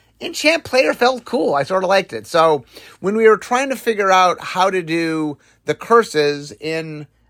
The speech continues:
Innistrad, I said, "Well, what if they, what if a curse enchants a player and then it does something bad for them?" You, you could curse a player.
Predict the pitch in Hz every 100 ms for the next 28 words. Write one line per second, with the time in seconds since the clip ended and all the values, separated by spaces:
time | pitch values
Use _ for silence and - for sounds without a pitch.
0 | _ - 233 185 127 123 120 123 156 170
1 | 151 147 156 147 147 196 - _ _ _
2 | _ - 160 214 233 170 143 175 175 180
3 | 180 175 - _ _ 139 220 247 208 165
4 | - 262 233 190 190 175 165 - 277 247
5 | 165 165 160 _ - 170 196 220 151 123
6 | 165 160 160 214 208 269 269 190 127 110
7 | 127 143 - - 151 165 151 - 185 165
8 | - 117 - 82 - -